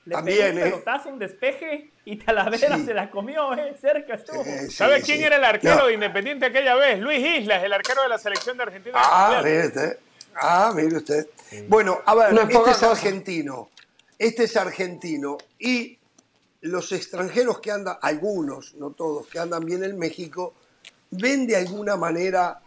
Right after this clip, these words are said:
Speaker 2: un cachón, una oportunidad que no la pueden dejar pasar por alto. México no tiene gol.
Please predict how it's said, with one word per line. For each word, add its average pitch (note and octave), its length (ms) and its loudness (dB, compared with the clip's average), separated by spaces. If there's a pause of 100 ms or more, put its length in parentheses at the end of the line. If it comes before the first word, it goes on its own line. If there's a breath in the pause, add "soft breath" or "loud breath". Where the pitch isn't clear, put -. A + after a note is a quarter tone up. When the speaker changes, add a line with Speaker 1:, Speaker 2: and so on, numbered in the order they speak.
(180)
Speaker 2:
un D3+ 180 0
cachón, D3+ 720 -2 (380)
una F#3+ 180 2
oportunidad D#3+ 1040 2 (400)
que D#3+ 100 0
no E3+ 120 2
la E3+ 180 2
pueden F3+ 180 0
dejar E3 380 -4
pasar D3 360 -4
por C#3+ 180 -6
alto. A#2 420 -8 (440 soft breath)
México F3 520 -2
no D#3 200 0
tiene E3+ 360 -6
gol. D3 460 -2